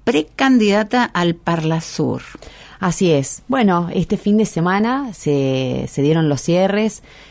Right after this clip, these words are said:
Speaker 2: en función al calendario electoral que, que pone la Cámara Electoral Nacional. Eh, fueron los cierres de todo el país, que tenían que ver con las fórmulas presidenciales, con la Cámara de Diputados,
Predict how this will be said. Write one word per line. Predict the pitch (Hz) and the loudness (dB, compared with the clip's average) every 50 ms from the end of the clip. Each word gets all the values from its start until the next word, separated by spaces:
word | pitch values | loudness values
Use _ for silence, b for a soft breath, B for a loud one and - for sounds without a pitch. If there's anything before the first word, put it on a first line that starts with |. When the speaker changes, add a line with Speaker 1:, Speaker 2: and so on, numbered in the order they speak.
| B B - | B B -8
Speaker 2:
en | - 135 135 | -4 -4 -4
función | - 143 143 131 - 143 151 | -2 -2 -2 0 0 0 0
al | 151 147 143 135 127 127 123 127 - | 2 2 2 0 0 0 -2 -4 -4
calendario | - 135 127 127 127 131 143 143 156 | -2 0 0 2 2 2 2 2 2
electoral | 147 139 123 - 139 156 202 226 226 220 202 208 | 2 0 0 0 2 4 4 4 4 4 0 -2
que, | - 120 113 - - - - - | -6 -12 -12 -14 -18 -20 -20 -8
que | - - - | -6 -6 -6
pone | - - - 165 165 170 170 160 151 143 | -6 -2 0 0 2 2 2 2 2 2
la | 135 131 123 | 0 0 0
Cámara | - 143 139 143 135 135 | 0 0 0 0 0 0
Electoral | 127 127 113 - 135 127 135 131 | 0 0 0 0 0 0 2 2
Nacional. | 131 123 - - 135 151 175 190 196 196 190 190 180 B B B B B B B - | 0 0 0 0 0 2 2 4 4 4 4 2 0 B B B B B B B -4
Eh, | - 135 127 127 123 123 123 123 123 120 117 | -2 0 2 2 2 2 2 2 0 -2 -2
fueron | - 156 151 147 | 0 0 2 2
los | 139 127 - | 2 0 0
cierres | - 156 143 156 135 | 0 0 0 0 0
de | 143 127 | 0 0
todo | - 156 156 | 2 2 2
el | 147 - | 2 2
país, | 156 156 175 214 240 254 247 - - | 2 2 4 4 4 2 2 0 0
que | - 143 | -2 -2
tenían | 113 135 131 135 139 135 117 | 0 0 0 0 0 -2 -2
que | 135 | -2
ver | 135 135 131 | -2 -2 0
con | 139 135 | 0 -2
las | 131 120 | -2 -2
fórmulas | - 135 131 139 131 127 117 | -2 -2 0 0 0 0 -2
presidenciales, | - 117 - - 123 127 127 - 185 185 185 190 185 175 - | -4 -4 -4 -2 -2 -2 0 0 2 2 2 2 2 0 -2
con | - 135 123 | -2 -4 -4
la | 117 113 | -2 -2
Cámara | 131 135 139 135 135 | -2 -2 0 0 0
de | 139 147 | 0 0
Diputados, | 147 135 175 170 180 202 214 240 247 220 B | 0 0 -2 -2 0 0 2 2 0 -2 B